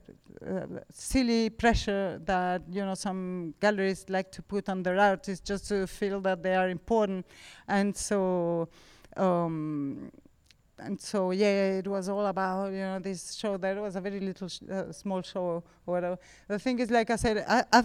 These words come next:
I, after I closed, uh, the, uh, I closed this, uh, box, I said, like, How I,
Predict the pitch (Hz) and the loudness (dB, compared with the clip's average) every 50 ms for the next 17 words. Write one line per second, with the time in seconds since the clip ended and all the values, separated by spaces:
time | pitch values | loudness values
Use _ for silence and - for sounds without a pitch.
0 | 220 - 196 202 196 - - - 214 - - - 294 254 - - 233 269 254 233 | 6 6 6 6 4 2 0 0 0 0 2 2 2 2 4 4 2 2 2 2
1 | 185 185 143 - 185 - - 202 190 - 165 185 175 - - 180 175 - - 208 | 0 -2 -4 -6 -6 -2 -2 -2 -2 0 -2 -4 -4 -4 -6 -8 -6 -6 -4 -4
2 | 196 202 185 208 196 185 180 165 - - - 170 165 147 - 247 294 294 - - | -4 -2 -2 -2 -2 -2 -2 -4 -6 -6 -6 -4 -4 2 4 4 4 4 0 -4
3 | - 202 202 196 - 214 196 208 196 190 - - - - - - - - - _ | -4 -2 -2 -2 -2 -2 0 0 -2 -2 -2 -8 -20 -20 -20 -20 -20 -20 -20 _
4 | - - - 294 339 427 480 494 466 - - - - - - - - - - _ | -20 -8 -4 -4 -2 -2 -4 -6 -10 -14 -20 -20 -20 -20 -20 -20 -20 -20 -20 _
5 | - - 95 98 | -6 -4 -2 -2